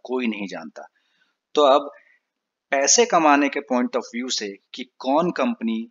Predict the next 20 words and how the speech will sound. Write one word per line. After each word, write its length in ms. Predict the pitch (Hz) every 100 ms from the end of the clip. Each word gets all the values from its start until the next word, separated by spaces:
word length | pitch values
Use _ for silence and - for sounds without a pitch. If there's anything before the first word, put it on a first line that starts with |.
| _
आपको 320 | 101 107 - 113
ज़्यादा 260 | 107 107
पैसे 340 | 107 104 - 107
बना 360 | 101 101 117
के 140 | - 117
देगी 340 | 98 95 98 95
लंबे 340 | 113 113 113
समय 300 | 110 104 92
में, 200 | 87 90 - _ _ _ -
चलिए 280 | 143 143
हम 180 | 131 120
कंपेयर 380 | 110 107 101 104 -
करते 240 | - -
हैं 140 | 82 - _ _ _
डॉक्टर 440 | - 107 - 110
रेड्डीज 600 | 98 101 101 120 117 - _ _
और 120 | 123
Divi's 520 | 123 123 123 107 95 -
को। 200 | 82 _ _ _ _ _ _ _ _ _ _ -
सिर्फ 340 | - 214